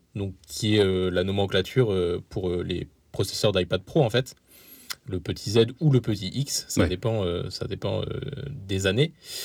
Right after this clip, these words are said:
Speaker 2: Qui
Speaker 1: Mais,
Speaker 2: aurait
Speaker 1: euh,
Speaker 2: signifié en gros que c'était une puce A quatorze, mais,
Speaker 1: Mais un peu
Speaker 2: euh,
Speaker 1: plus puissante.
Speaker 2: surgonflée, on
Speaker 1: Ouais,
Speaker 2: va
Speaker 1: c'est
Speaker 2: dire,
Speaker 1: ça.
Speaker 2: voilà, avec un peu plus de cœur, plus de, des fréquences plus hautes, ce genre de choses.
Speaker 1: Ce qui aurait été, euh, complètement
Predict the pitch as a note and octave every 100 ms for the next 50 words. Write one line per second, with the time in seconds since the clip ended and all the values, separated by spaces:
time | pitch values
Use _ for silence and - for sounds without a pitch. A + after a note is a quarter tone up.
0 | - - - A2 G#2 G#2 F2+ G#2+ G#2 -
1 | C3 G#2 G#2 F2+ B2 - F#2 A2 G2+ F#2
2 | F2 A2 - F#2 F#2 E2+ A2+ A#2 G2 F2+
3 | F#2+ G2+ F#2+ F2 F2 E2+ F2 - B2 B2+
4 | G2+ G#2+ G#2 - B2 A2 F#2+ F#2 G2+ A#2+
5 | F#2 E2 F2 D#2+ E2 - E2+ E2+ G2+ F#2
6 | G2 F2 G#2 G2+ G2 - F2+ F2 F2 E2+
7 | E2 F#2+ F#2 - - F#2 G2+ G2 F2+ E2+
8 | E2+ F2 D2+ - _ - - G#2 G2+ F#2
9 | B2 B2 G2+ F#2+ F2+ A2+ G2 F#2 A2+ G#2+